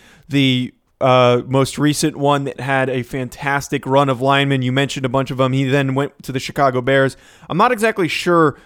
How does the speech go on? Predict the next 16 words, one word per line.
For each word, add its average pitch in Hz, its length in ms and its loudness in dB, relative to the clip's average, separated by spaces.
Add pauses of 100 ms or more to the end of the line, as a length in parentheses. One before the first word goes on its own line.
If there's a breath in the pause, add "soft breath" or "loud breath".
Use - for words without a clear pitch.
(300 soft breath)
where 156 280 4
he 151 220 2
is 147 340 0
right 135 320 0
now, 143 200 4
but 135 120 -2
the 127 60 -2
current 147 340 -2
offensive 139 400 -2
line 131 240 -2
coach 135 220 -4
who 123 60 -14
took - 240 -12
over 135 280 0
for 127 200 -6
Hiestand, 131 500 0